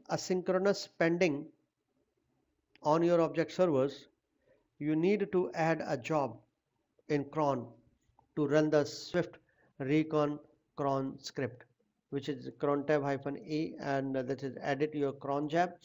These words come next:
and you specify the schedule. Every five minutes you want to run it. User bin Swift recon cron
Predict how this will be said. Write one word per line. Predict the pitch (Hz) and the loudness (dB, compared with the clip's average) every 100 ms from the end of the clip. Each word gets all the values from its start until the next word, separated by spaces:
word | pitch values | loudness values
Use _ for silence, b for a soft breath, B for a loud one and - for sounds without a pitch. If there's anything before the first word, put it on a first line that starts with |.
| B B _ _ | B B _ _
and | 135 131 131 | -4 -4 -2
you | 139 | -4
specify | 131 - 160 147 - 165 | -4 -6 -4 -4 0 2
the | 156 | 2
schedule. | 151 151 151 170 170 | 2 0 2 2 2
Every | 143 143 135 | -2 -2 -2
five | 143 143 147 | 0 0 2
minutes | 156 151 | 0 2
you | 143 | -2
want | 139 | -2
to | 139 | -2
run | 143 156 | 0 0
it. | 170 - b b b b b _ _ _ _ _ _ _ _ _ - _ _ - | -2 -6 b b b b b _ _ _ _ _ _ _ _ _ -20 _ _ -8
User | 139 156 151 175 180 - - _ _ _ _ _ _ _ _ _ _ _ _ _ _ _ _ _ _ _ _ _ - 131 | 2 2 6 6 6 0 -14 _ _ _ _ _ _ _ _ _ _ _ _ _ _ _ _ _ _ _ _ _ -10 0
bin | 160 175 - - _ | 2 2 -4 -16 _
Swift | - 170 170 - - _ _ | -4 0 0 -2 -20 _ _
recon | 143 143 151 156 151 147 151 | -2 0 2 0 0 -2 -2
cron | 147 156 | 0 0